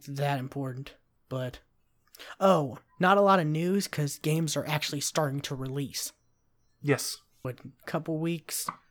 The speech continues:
Speaker 1: It's the, was it the, the first, like, uh, Metal Gear and, uh, Mad Max release?
Speaker 2: Yes.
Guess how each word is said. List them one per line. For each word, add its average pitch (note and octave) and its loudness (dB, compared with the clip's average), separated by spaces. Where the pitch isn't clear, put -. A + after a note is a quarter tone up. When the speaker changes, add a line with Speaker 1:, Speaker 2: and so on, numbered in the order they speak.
Speaker 1:
It's - -6
the, D3+ 2
was C#3+ -2
it C3 -12
the, B2+ -8
the C3+ -12
first, - -2
like, C3 -6
uh, C3+ 0
Metal D3 -2
Gear E3 0
and, D3+ -4
uh, C#3 -2
Mad D3 0
Max E3 -4
release? E3+ -2
Speaker 2:
Yes. - -4